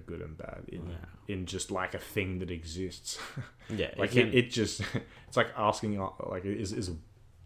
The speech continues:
Speaker 1: is concrete good or bad?
Speaker 2: See, that's different, though. <laughs>
Speaker 1: <laughs>
Speaker 2: That is, that is inherently different. <laughs>
Speaker 1: <laughs> Very different. I was just kinda referring it to as, like, uh, just another, just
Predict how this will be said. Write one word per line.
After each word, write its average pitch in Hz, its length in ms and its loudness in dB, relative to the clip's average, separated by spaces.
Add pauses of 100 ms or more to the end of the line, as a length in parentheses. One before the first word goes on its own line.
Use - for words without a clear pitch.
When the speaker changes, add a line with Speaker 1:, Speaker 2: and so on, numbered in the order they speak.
(340)
Speaker 1:
is 98 120 -6
concrete 90 540 0
good 104 200 2
or 104 120 2
bad? 113 220 -2 (360)
Speaker 2:
See, - 140 -2
that's 87 140 2
different, 80 360 -6
though. - 1080 -4
<laughs> - 0 -
Speaker 1:
<laughs> - 60 -10 (800)
Speaker 2:
That 92 140 6
is, 98 300 6
that 101 160 8
is 104 160 10
inherently 92 440 4
different. 90 420 2
<laughs> 95 380 4
Speaker 1:
<laughs> - 140 -4
Very 110 640 10
different. 101 340 6 (580)
I 131 200 12 (100)
was 143 160 10
just 160 240 6
kinda 170 220 12
referring 131 480 12
it 123 160 8 (100)
to 120 260 10
as, 107 280 6
like, 95 340 6
uh, 92 360 6
just 95 340 -2 (100)
another, 110 520 10
just 101 200 0